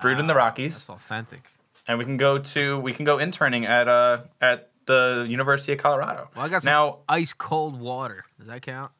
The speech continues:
Speaker 1: it counts, except for the fact that, Nick, I feel like you've been cheating a lot on these tests.
Speaker 2: I have not. I've, I've just been, you know, looking out for my liver.
Speaker 1: Yeah, looking out for the liver, you know, and also,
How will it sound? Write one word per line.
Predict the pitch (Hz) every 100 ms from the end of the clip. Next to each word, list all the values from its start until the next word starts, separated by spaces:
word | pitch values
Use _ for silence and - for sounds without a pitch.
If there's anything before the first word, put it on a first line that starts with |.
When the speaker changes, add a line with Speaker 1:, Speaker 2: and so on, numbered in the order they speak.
| 120 _ _ _ _ _ _ - 180
Speaker 1:
it | 196
counts, | - 247 262 262 -
except | 185 - 220
for | 254
the | 247
fact | - 202 202
that, | 185 151
Nick, | 175 190 -
I | 156
feel | 151 196
like | 226 220
you've | 185
been | 170
cheating | - 165 160 127
a | 104
lot | 117 131 98
on | 107
these | 104 -
tests. | 156 - - - _ _ _ _ _
Speaker 2:
I | 117 139
have | 165 156 147
not. | 151 156 131 117
I've, | 127 139 135
I've | 123 143 139
just | 151 131
been, | 160 156 147
you | 143
know, | 139 131 139 135 131
looking | 147 143
out | 143
for | 135
my | 123
liver. | 127 135 120 95 - _ _ _ _ _ _ _ -
Speaker 1:
Yeah, | 143 135
looking | 131 131 170
out | 165 165
for |
the | 165
liver, | 160 143 135 139 135 139 _ _ _ _ _
you | 131
know, | 131 120 117
and | 123
also, | 131 131 - 131 127 120